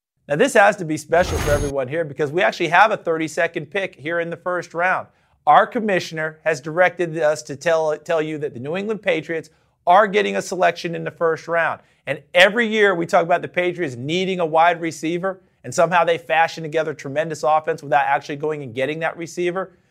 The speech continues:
But Steve Largent, could you imagine going to Tulsa and getting him and putting him into the lineup and making people a whole lot happier throwing the ball downfield? But if the Patriots are true to who they are,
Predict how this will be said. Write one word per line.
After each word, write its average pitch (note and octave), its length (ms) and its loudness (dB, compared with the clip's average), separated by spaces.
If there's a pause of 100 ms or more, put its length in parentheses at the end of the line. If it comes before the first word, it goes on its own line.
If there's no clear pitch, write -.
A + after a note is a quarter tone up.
(160)
But B2 100 -8
Steve A3+ 280 -2
Largent, B2 480 0 (280)
could C3+ 140 -14
you F#3+ 60 -2
imagine F3 420 2
going D#3+ 240 -4
to D3+ 40 -8
Tulsa C#3+ 420 -6
and A2+ 180 -10
getting C#3 280 -6
him B2+ 320 -8 (280)
and A2+ 120 -18
putting D#3 280 -2
him D3 200 -6
into D#3+ 200 -8
the D#3 100 -6
lineup D#3 440 -2 (200)
and B2 100 -10
making C#3+ 300 -4
people C#3+ 380 -4
a - 20 -10
whole E3 420 -2
lot E3 260 2
happier D#3 400 0
throwing D#3 280 -4
the D3+ 80 -10
ball D#3+ 260 0
downfield? D#3+ 680 -4 (360)
But D3 120 2
if D3 80 -6
the B2 100 -6
Patriots G#3 540 -2
are C#3 60 -2
true G3 300 -2
to D#3+ 140 -2
who F#3 140 -4
they F3 200 0
are, E3+ 360 0